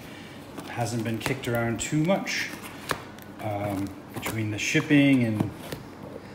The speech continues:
however they shipped it back over here, and then a bit of the air mail and a bit of the surface mail. Uh, there's a kind of a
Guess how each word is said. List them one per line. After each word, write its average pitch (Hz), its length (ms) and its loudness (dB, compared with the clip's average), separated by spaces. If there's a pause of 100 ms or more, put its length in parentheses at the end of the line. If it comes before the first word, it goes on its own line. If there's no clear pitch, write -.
(300)
however 113 360 0
they 104 160 -2
shipped - 320 -4
it - 120 -10
back - 280 -4
over 107 200 -2
here, 131 320 4
and 107 140 0
then 104 140 0
a 101 40 -6 (220)
bit 127 80 0
of 107 160 -2
the 110 220 0 (960)
air 143 220 8
mail 139 460 10
and 110 120 4
a 107 60 0
bit 120 160 0
of 117 160 0
the 110 240 0 (560)
surface 151 520 4
mail. 160 300 10 (2000)
Uh, 113 80 -4
there's 110 240 -4
a - 20 4
kind 135 260 6
of 117 80 2
a 104 60 -4